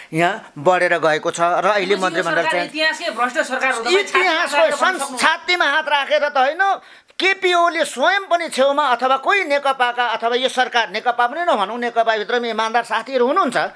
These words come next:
Speaker 1: तर यो सरकारको भ्रष्ट, आ, मन-, मन्त्रीमण्डल अथवा यो सरकारको कोही प्रतिनिधिसँग यो विषयमा म घन्टौँ घन्टा टेबल टक गर्न तयार छु। त्यस कारणले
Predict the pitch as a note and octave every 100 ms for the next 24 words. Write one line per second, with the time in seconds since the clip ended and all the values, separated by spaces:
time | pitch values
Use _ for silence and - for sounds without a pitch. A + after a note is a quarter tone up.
0 | - - - - C4 C#4+ C#4+ C4+ C4+ D4+
1 | D#4+ C#4+ G#3 C4 B3+ D#4 D#4 - - -
2 | F#3 G3 G#3+ A#3 D4+ C4 C#4 C#4+ E4+ D4
3 | C4+ C#4 A#3+ C4 C4 B3+ A#3 A#3+ B3 B3+
4 | B3+ D#4 D4 D#4 B3+ A#3+ A#3 G#3 A3 G#3
5 | F#3+ D4+ A#3 D3+ D4+ F4+ C#4+ B3+ A#3 A3+
6 | G#3+ G3 A#3 E3+ F3 F3+ A3+ G3+ E3 F3+
7 | F#3+ F#3 D#3+ D#3 E3 C#3+ C#3+ F#3+ B3+ D#4+
8 | D4 - D#3+ A3+ - A#3 D4 D4+